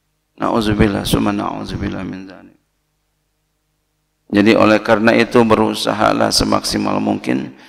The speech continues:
jauhkan kemaksiatan, apalagi di bulan Ramadan kali ini. Bulan yang penuh dengan keberkahan,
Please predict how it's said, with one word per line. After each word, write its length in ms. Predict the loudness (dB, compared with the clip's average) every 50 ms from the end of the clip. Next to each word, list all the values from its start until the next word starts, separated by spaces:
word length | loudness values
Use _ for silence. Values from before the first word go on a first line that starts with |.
| -20 _ _ 0
jauhkan 560 | 4 6 6 6 6 6 4 2 0 0 -2
kemaksiatan, 960 | -4 -4 -2 -2 -2 0 0 -2 0 0 0 -2 -2 -2 -2 -2 -2 -2 -2 -4
apalagi 560 | -6 -6 -6 -4 -2 0 0 0 0 -2 -4
di 80 | -4
bulan 320 | -6 -8 -4 0 0 0 0
Ramadan 640 | 0 -2 0 0 2 0 2 2 0 0 0 0 0
kali 320 | 0 0 0 -2 -6 -8
ini. 160 | -10 -12 -16 -18 -20 _ _ _ _ _ _ _ _ _ _ _ _ _ _ _ _ _ _ _ _ _ _ _ _ _
Bulan 320 | 2 4 6 6 4 4 2
yang 220 | 0 0 0 4
penuh 340 | 4 4 4 4 0 -4 -6 -8 -12 -16 -20 -20 -20 _ _ _ _ _ _ _ _ _ _ _ _ _
dengan 400 | _ -4 -2 -2 -2 -4 -6 -6
keberkahan, 880 | -6 -4 -2 -2 -2 -2 -2 -2 -4 -4 -4 -6 -8 -8 -8 -10 -16